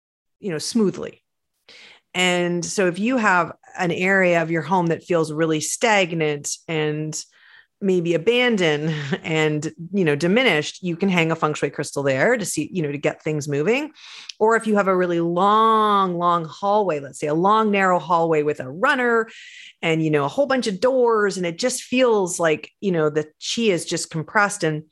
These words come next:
it's moving really, s-, you know, quickly all the way down the hall, you know, hanging a feng shui crystal from the ceiling in that hallway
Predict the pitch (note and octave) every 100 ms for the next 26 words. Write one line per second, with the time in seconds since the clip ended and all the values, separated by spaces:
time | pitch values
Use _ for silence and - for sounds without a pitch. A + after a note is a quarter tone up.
0 | _ F3 E3+ - F#3+ G3 F3 E3 E3+ E3+
1 | D#3+ - - - - - G3+ D#3+ - -
2 | D4+ D4+ F#3+ D#3+ F3+ F#3 E3+ D#3+ G#3+ A#3
3 | F#3+ F#3+ G#3+ G#3 - _ _ G4 D4+ A3
4 | A#3+ B3+ A#3+ A#3+ A3 A3 G3+ - D#4+ -
5 | F#3+ F3+ - F3 D#3+ - C4+ A3 E3+ E3
6 | E3 - C4 G3 D#3+